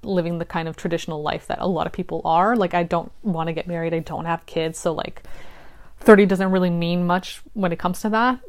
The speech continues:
But, um, I still felt this weird pressure to be stressed about thirty.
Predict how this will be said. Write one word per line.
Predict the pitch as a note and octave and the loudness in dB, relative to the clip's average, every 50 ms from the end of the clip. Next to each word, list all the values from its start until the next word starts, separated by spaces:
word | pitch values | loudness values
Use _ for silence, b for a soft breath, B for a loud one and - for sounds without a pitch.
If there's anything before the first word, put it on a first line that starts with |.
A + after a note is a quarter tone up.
| A3 | -4
But, | - G3 F3+ F3 E3 - - - - | 0 2 2 2 0 -2 -6 -8 -4
um, | G#3 G3 F3 E3+ E3 E3 E3 - - - - - - - - - _ - - - - - - - - - - | -2 0 0 0 -2 -4 -8 -10 -12 -14 -18 -20 -20 -20 -20 -20 _ -20 -20 -20 -20 -20 -20 -20 -16 -6 -2
I | G#3+ G3 | -2 -2
still | - - - G#3+ | 0 0 0 0
felt | - - G3+ G3 - | 2 4 2 2 2
this | G3 F#3 - | 0 -2 0
weird | F3+ F#3 F#3+ F#3 F#3 F3+ F3 - | 0 2 2 2 2 0 -2 -4
pressure | - - - - F#3+ F#3+ - - - F3+ | -12 -4 0 0 0 2 0 0 0 0
to | E3+ - - - - C4 A#3+ | -2 -2 -4 0 4 4 4
be | G#3 G3 F#3+ F#3+ - | 4 4 2 0 -2
stressed | - - - - F3+ D#3 - - - F#3 | -4 -6 -2 0 0 0 0 0 -2 -2
about | E3 D#3+ - - | -2 -2 -2 -2
thirty. | - F3+ D#3+ - D#3+ - B1 A#1+ - - | 0 0 0 0 -2 -6 -6 -8 -10 -14